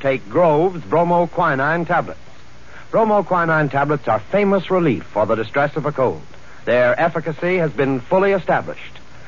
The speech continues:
Bromoquinine tablets go right to work on a cold symptom. They don't waste any time.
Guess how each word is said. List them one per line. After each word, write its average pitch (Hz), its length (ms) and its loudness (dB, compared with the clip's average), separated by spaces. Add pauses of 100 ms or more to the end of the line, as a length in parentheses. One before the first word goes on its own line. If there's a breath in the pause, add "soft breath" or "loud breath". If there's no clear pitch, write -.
(100)
Bromoquinine 156 840 2
tablets 147 380 0
go 117 180 2
right 139 380 2
to 156 100 0
work 123 300 2
on 101 120 0
a 104 80 0
cold 135 440 2
symptom. 104 520 -2
They 147 120 2
don't 214 200 4
waste 190 300 4
any 156 220 2
time. 131 500 0